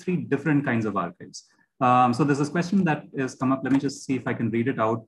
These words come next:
um, directly. Um, this question from Garima saying, "I was wondering if the organizations are working in the area for training, uh, of training for archiving. How can we teach professionals to archive material in their care properly?" Um,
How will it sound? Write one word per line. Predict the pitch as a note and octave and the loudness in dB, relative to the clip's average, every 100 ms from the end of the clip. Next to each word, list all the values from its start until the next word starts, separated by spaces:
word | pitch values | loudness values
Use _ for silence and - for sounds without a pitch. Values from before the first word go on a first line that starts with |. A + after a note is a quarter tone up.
| A2+ | -4
um, | G#2 G2+ G2 G2 F#2+ F#2+ | -2 0 -2 -2 -4 -6
directly. | - G#2 G#2 C#3+ E3 | -4 -4 -2 -2 -2
Um, | A#2+ A2 A2 G#2 - _ - | 0 0 0 -4 -10 _ -4
this | C#3+ | 0
question | C#3 C#3 D#3+ D3 | 0 2 2 2
from | C3+ C#3 A#2+ | 2 2 2
Garima | A#2+ C3 C#3+ | 4 4 2
saying, | C#3+ D3+ | 2 0
"I | |
was | C3+ B2 | 0 0
wondering | C3 D#3 | 0 0
if | D#3 | 0
the | C#3 | 0
organizations | A#2 A#2 A#2+ B2+ D3 C#3 | -2 -4 -4 -4 -2 0
are | B2 | 2
working | A2+ A2+ C3 | 0 0 0
in | |
the | B2 B2 A#2 | 2 0 0
area | B2 | -2
for | A#2+ A#2+ - | -4 -6 -6
training, | C3+ C3 D3+ D3 C3+ | 0 4 6 6 4
uh, | G#2+ G#2 G#2 | 2 0 0
of | A#2+ - | -2 -2
training | D3+ D3+ D3+ | 2 4 4
for | C3+ | 2
archiving. | G#2+ G2 A2+ D3+ | 0 0 -2 -2
How | B2 | -2
can | A#2+ C3 | -2 -2
we | A#2+ | -2
teach | B2+ A#2 | -4 -6
professionals | - - A#2 - B2+ A#2 | -8 -4 -4 -2 -2 -2
to | B2 G#2 | -4 2
archive | A2 A2 B2 A#2 | 2 2 -2 0
material | G#2+ G#2 G#2 A2 A2 | -2 -2 -4 -2 -4
in | A#2 | 0
their | G#2+ | 0
care | G#2 G#2 F#2+ G2+ _ _ _ _ | -2 -4 -6 -8 _ _ _ _
properly?" | B2+ A2+ G#2+ F#2 F2 - _ _ - | 0 0 0 -2 -4 -12 _ _ 0
Um, | C3+ C#3 C#3 C#3 - | 4 6 6 2 -4